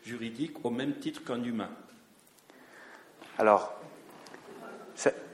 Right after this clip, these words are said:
Speaker 2: ça me fait beaucoup sourire parce que, en fait, c'est un peu le genre de remarque qu'on a fait toujours dans l'histoire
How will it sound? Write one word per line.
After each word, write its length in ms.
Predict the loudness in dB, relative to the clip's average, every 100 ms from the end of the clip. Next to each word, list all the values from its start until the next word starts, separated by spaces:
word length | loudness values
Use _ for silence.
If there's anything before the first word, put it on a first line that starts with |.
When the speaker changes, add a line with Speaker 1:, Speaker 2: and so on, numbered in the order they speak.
| -14 -16 -16 -12
Speaker 2:
ça 140 | 8 10
me 60 |
fait 140 | 10 8
beaucoup 240 | 8 8
sourire 420 | 8 12 12 12
parce 200 | 10 6
que, 360 | 12 12 10 4 -6 -12 -16 -18 -20 -20 -20 -20 -20 -20 -14 -14 -14 -20 -20 -20 -20 -20 -20 -20 -20 -20 -6
en 80 | 8
fait, 160 | 8
c'est 160 | 10 10
un 120 | 10
peu 140 | 10 10
le 120 | 12
genre 220 | 12 12
de 60 | 12
remarque 520 | 10 12 12 12 2 -8 -12 4
qu'on 160 | 10 10
a 80 |
fait 480 | 10 10 12 12 8 -4 -14 -20 -20 -20 -18 -14 -12 -14 -18 -18 6
toujours 460 | 10 10 12 12 12
dans 120 | 12
l'histoire 760 | 10 8 12 12 12 12 0